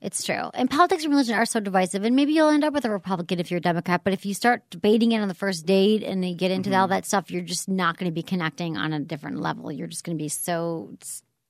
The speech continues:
Speaker 1: strung out by the fact that they're a Republican or a Democrat or whatever it is that you
Speaker 2: Yeah,
Speaker 1: shouldn't talk
Speaker 2: I
Speaker 1: about.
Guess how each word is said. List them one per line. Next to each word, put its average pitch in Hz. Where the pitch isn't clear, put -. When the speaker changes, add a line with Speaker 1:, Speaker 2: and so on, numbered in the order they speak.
Speaker 1:
strung 175
out 160
by -
the -
fact 170
that 160
they're 160
a -
Republican 156
or 151
a 170
Democrat -
or -
whatever -
it -
is -
that -
you 143
Speaker 2:
Yeah, 135
Speaker 1:
shouldn't 98
talk -
Speaker 2:
I -
Speaker 1:
about. -